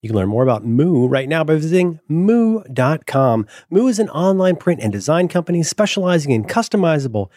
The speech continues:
business cards, postcards, stickers, and more for your business. If you're new to Moo, you can order a free sample pack on their website. You can go to moo dot com.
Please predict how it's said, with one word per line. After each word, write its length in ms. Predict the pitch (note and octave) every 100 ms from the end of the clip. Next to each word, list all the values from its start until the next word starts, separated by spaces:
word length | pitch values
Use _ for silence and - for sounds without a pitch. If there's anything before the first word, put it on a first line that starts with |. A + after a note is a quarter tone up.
| _ _ -
business 320 | D#3+ D3+ C#3+
cards, 340 | C#3+ A2+ G#2
postcards, 600 | - - G3 - F3+ E3+ -
stickers, 420 | - G#3+ A3 F3+
and 160 | G3+
more 400 | F#3+ E3+ A2 G#2 - _ _ -
for 140 | -
your 240 | F2 G#2
business. 520 | G#2 G#2+ G#2+ F#2+ - - _ _ _
If 160 | - -
you're 120 | A2
new 280 | A2+ C3 D#3
to 120 | - E3+
Moo, 300 | E3+ F#3 G3
you 160 | F3
can 100 | F#3
order 320 | D#3+ F3 F3
a 120 | E3 E3+
free 420 | - G3+ G#3+ G#3
sample 500 | - - F#3 G3 D#3+
pack 340 | - G2 F#2+
on 100 | G#2+
their 100 | A#2
website. 460 | D#3+ G3+ - A3+ A3+ _ _ -
You 60 | F2
can 80 | -
go 100 | F2
to 80 |
moo 240 | E2+ F2 G2
dot 240 | G#2+ B2
com. 340 | - F3+ D#3+